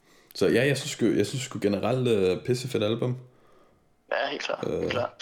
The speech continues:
Speaker 2: Så synes jeg også bare, så synes jeg også bare, at hvis, hvis, hvis vi skal, hvis jeg skal, hvis jeg skal snakke om, om featuresne der, altså, øh, der er der jo også bare, altså, Danny Da Vinci,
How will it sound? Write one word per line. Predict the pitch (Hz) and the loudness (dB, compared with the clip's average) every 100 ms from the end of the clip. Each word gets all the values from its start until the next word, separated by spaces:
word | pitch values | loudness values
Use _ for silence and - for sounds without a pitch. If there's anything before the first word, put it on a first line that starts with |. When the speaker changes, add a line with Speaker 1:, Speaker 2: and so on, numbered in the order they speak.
| - - - | -8 -8 -6
Speaker 2:
Så | 123 | -2
synes | - 131 | 0 0
jeg | |
også | 107 101 | -2 0
bare, | 120 110 - | 0 0 0
så | 104 | -2
synes | 104 110 | 0 0
jeg | |
også | 101 - | -2 0
bare, | 113 110 107 - | 0 2 2 0
at | 98 92 - - | 0 -2 -6 -6
hvis, | 107 | -6
hvis, | - 101 | -2 -2
hvis | - 98 - | -2 -2 -2
vi | - | -2
skal, | - 104 73 50 - - - - _ _ _ | -2 0 -2 -2 -4 -14 -20 -20 _ _ _
hvis | 120 113 | -6 -2
jeg | |
skal, | - 110 - - | -2 -4 -10 -6
hvis | 120 113 | -2 -2
jeg | 107 | -2
skal | - | -2
snakke | 107 127 113 117 117 | -2 0 -2 -2 -2
om, | 113 - | -2 -2
om | 107 | -4
featuresne | - 131 131 - 110 - 120 | -4 -6 -2 -2 -2 -4 -4
der, | 117 117 - - - | -2 -2 -2 -6 -4
altså, | 113 107 110 110 104 101 98 | -2 0 0 0 2 2 2
øh, | 101 101 - - _ _ _ _ _ _ _ _ _ _ _ _ _ - | 0 -2 -6 -14 _ _ _ _ _ _ _ _ _ _ _ _ _ -6
der | 120 | -2
er | |
der | 107 | 0
jo | 104 | 0
også | 113 - | 0 -2
bare, | 117 113 113 - | 0 2 0 -2
altså, | - 104 101 107 - _ _ _ _ _ _ _ _ _ _ _ _ _ _ _ _ _ _ _ _ _ _ _ _ _ _ _ _ _ _ _ | -2 0 -2 -4 -12 _ _ _ _ _ _ _ _ _ _ _ _ _ _ _ _ _ _ _ _ _ _ _ _ _ _ _ _ _ _ _
Danny | 139 123 127 123 | -2 0 -2 -2
Da | 123 | -2
Vinci, | 127 151 - | -2 0 -2